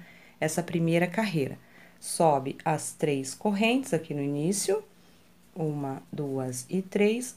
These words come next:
vira o trabalho e preenche esse mesmo espaço com mais dois pontos altos, ficando com bloquinho cheio aqui no início. Uma corrente, próximo espaço, bloquinho de três pontos altos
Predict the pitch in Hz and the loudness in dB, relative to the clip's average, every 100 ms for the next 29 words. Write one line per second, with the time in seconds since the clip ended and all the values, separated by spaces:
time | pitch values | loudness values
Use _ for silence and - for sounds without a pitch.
0 | - 180 214 262 214 165 - 160 160 143 | -6 0 4 8 8 6 2 -2 -2 2
1 | 143 143 170 196 233 247 254 226 196 208 | 4 4 2 0 -4 2 6 8 8 4
2 | - - - _ 170 170 165 160 151 151 | 0 -8 -14 _ -2 0 -2 -2 0 -2
3 | - 226 220 170 - - 180 180 196 214 | 2 6 8 6 2 -6 -2 2 4 2
4 | 202 160 156 160 170 - 185 190 247 196 | 0 0 2 2 -2 -2 -2 0 -2 -2
5 | 131 123 - - - - - - - - | -2 -6 -12 -20 -20 -20 -20 -20 -20 -20
6 | - - - 202 202 147 135 151 165 165 | -20 -18 -4 -4 -2 -2 0 -2 -2 -4
7 | 139 139 - 202 226 269 - - - - | -2 -4 -2 0 0 -2 -6 -6 0 4
8 | 180 175 170 190 202 185 120 - - - | 4 2 0 2 4 4 0 -8 -14 -2
9 | 214 226 226 247 240 262 262 - - 190 | 0 0 2 0 2 2 2 -2 0 2
10 | 190 202 196 - 196 196 214 - 233 - | 2 2 0 0 0 2 0 -4 -10 -14
11 | - - - - - _ 170 175 180 - | -20 -20 -20 -20 -20 _ 0 0 0 -2
12 | 165 165 170 170 165 165 165 - 165 170 | 0 0 -2 0 0 0 -2 -2 -2 -2
13 | 214 180 135 - - - | -2 0 -2 -4 -14 -20